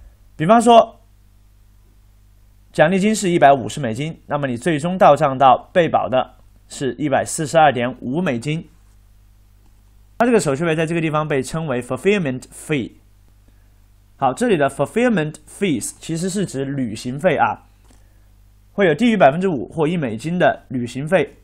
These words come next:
其实就是这个东西啊，旅行费。以较高者为准，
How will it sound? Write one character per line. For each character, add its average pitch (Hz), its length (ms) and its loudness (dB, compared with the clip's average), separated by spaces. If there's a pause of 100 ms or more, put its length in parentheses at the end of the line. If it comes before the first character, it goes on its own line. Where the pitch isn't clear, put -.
(1600)
其 139 140 -10
实 139 140 -8
就 151 100 -4
是 135 100 -8
这 143 120 -4
个 139 80 -2
东 127 120 -4
西 127 140 -8
啊， 101 320 -6 (1200)
旅 113 300 -6
行 107 400 -12 (1040)
费。 - 460 -8 (2750)
以 139 120 -6
较 190 220 6
高 220 180 8
者 170 180 0
为 120 140 -2
准， 131 220 -6